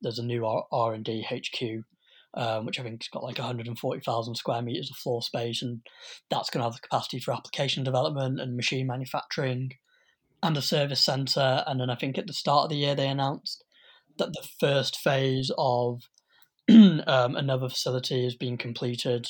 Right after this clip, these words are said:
That's an advanced material factory, and that has the capacity to, to produce five hundred tons of material. Um, and then I think the R and D facility they, they announced this year,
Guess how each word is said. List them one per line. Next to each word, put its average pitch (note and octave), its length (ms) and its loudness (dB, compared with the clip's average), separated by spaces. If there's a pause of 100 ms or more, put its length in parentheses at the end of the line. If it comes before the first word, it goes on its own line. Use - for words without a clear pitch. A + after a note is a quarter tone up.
(120)
That's - 220 -8
an C3 60 -6
advanced B2 500 -6
material B2 420 -2
factory, B2+ 580 -4 (420)
and C#3 120 -2
that C3+ 100 0
has B2+ 140 -4
the C#3 80 -4
capacity B2 500 -4 (120)
to, A#2+ 260 -2 (200)
to A#2+ 200 -2
produce A#2+ 340 -6
five A#2+ 240 -2
hundred A#2+ 220 -8
tons A#2+ 280 -6
of B2+ 60 -6
material. A#2 640 -6 (500)
Um, A2+ 540 -2 (840)
and A#2+ 240 0
then A2+ 220 -2
I B2 100 -6
think - 340 -6 (400)
the C#3+ 120 0
R B2+ 120 4
and B2 100 0
D B2 120 0
facility B2 460 -2
they, A#2+ 320 -2
they B2+ 120 -2
announced A#2+ 460 -6
this - 200 -4
year, A#2 280 -4